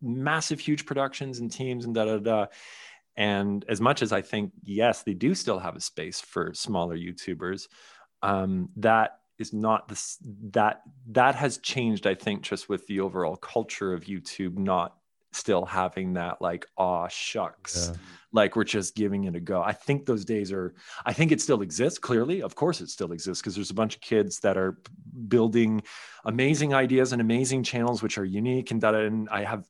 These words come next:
Speaker 1: complete faith in that. I just hate that the stuff that's really popularized on YouTube now, as you said earlier, is just, it looks, it looks a lot like T V. It looks like a
Speaker 2: Well,
Speaker 1: lot like a streaming service.
Speaker 2: YouTube, YouTube is,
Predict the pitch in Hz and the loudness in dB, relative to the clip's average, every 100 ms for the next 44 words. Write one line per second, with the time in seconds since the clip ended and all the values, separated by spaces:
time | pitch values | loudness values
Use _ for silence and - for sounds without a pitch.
0 | _ - 110 - 151 202 - 110 90 90 | _ -8 -8 -2 2 2 0 -4 -2 -4
1 | 98 107 87 - - - - - - _ | -2 0 -2 -6 -16 -20 -20 -20 -20 _
2 | - 107 120 110 - - 117 113 110 104 | -2 -2 0 -4 -4 0 0 2 0 0
3 | - - 107 - 92 92 90 101 101 95 | -2 -2 0 0 -4 -8 -6 -2 -2 -4
4 | - 95 - 95 85 90 - 90 95 - | -2 -2 -2 -6 -6 -6 -6 -6 -6 -8
5 | 98 85 101 87 87 - 98 90 85 85 | -10 -6 -6 -4 -6 -4 -4 -4 -8 -6
6 | 104 151 107 90 104 104 - - 110 107 | -2 0 0 -2 -4 -6 -12 -12 -12 -4
7 | 113 113 - - 113 - - 101 123 120 | -4 -4 -8 -14 -12 -8 -8 -2 -2 0
8 | 101 92 - 101 92 110 117 147 139 104 | -4 -8 -10 -8 -8 -6 0 0 2 4
9 | 147 110 101 98 - - - 104 90 95 | 6 8 6 0 -8 -4 0 0 0 -6
10 | - 90 - 160 151 - 147 131 151 165 | -10 -12 -8 -4 -2 2 0 0 -2 -4
11 | - 151 135 135 127 123 151 | 0 0 2 0 -2 -8 -16